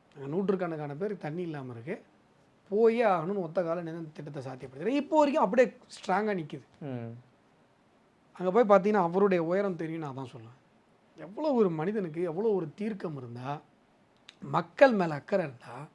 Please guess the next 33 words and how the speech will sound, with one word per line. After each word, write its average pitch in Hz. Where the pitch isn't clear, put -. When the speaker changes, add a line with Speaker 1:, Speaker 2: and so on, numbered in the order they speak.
Speaker 1:
ஒரு 175
நுணுக்கமா 220
ஒரு 196
சர்ஜிக்கல் 214
ஸ்ட்ரைக் 175
மாதிரி 160
அந்த 147
பாலத்துல 202
பாத்தீங்கன்னா 190
கரெக்டா 170
தண்ணி 170
போயிட்டே 160
இருக்கும். 143
Speaker 2:
ம். 117
Speaker 1:
எங்கேயோ 208
இருக்கிற 247
தண்ணி 175
எடுத்துட்டு 156
வந்து 143
எங்கேயோ 196
இருக்கிற 208
ஒரு 160
பகுதியில 156
இருக்கிற 151
மக்களுக்கு 165
அந்த 220
ரிமோட், 220
ஏன்னா 220
சுத்தி 220
தண்ணி 202
வர்றதுக்கு 175
வழி 147
இல்ல, 127